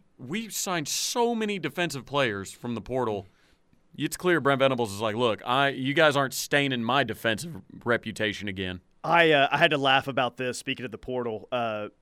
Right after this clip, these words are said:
Speaker 2: Josh Pate of twenty-four seven Sports had a side-by-side transfer portal comparison between two A C C teams, Florida State and Clemson, which I think they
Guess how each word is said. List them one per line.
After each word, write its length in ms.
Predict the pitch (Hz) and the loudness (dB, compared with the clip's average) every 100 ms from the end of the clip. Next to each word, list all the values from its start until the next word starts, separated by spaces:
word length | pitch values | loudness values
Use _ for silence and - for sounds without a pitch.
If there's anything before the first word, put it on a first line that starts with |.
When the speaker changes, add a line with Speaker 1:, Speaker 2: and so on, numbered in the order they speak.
| 127 | 0
Speaker 2:
Josh 320 | 156 147 - | 2 2 0
Pate 400 | 139 127 123 - | -2 0 -2 -6
of 80 | 110 | -12
twenty-four 360 | - 135 131 123 | -6 -6 -6 -6
seven 240 | 131 113 | -6 -6
Sports 380 | - 123 117 - | -10 -8 -8 -6
had 100 | 123 | -10
a 40 | |
side-by-side 840 | - 147 135 120 131 - 139 135 127 | -2 0 2 2 -2 0 0 0 -2
transfer 480 | - 127 127 - 127 | -4 -4 -4 -6 -6
portal 300 | - 127 120 | -4 -4 -6
comparison 640 | 104 107 120 123 139 131 | -10 -4 -4 -4 -6 -8
between 380 | 117 - 120 110 | -8 -8 -8 -8
two 400 | - 131 127 120 | -6 -6 -6 -6
A 140 | 135 | -4
C 180 | 135 131 | -4 -8
C 240 | 120 131 131 | -10 -10 -6
teams, 380 | 135 135 139 | -6 -6 -8
Florida 320 | - 147 131 131 | -6 -2 -2 -4
State 400 | - 131 131 - | -4 -2 -2 -6
and 160 | 110 - _ _ _ | -16 -16 _ _ _
Clemson, 520 | - 156 151 165 165 165 _ | -4 -2 -2 -2 -6 -6 _
which 160 | 240 | -8
I 60 | 196 | -4
think 160 | 208 170 | -2 0
they 180 | 143 | -2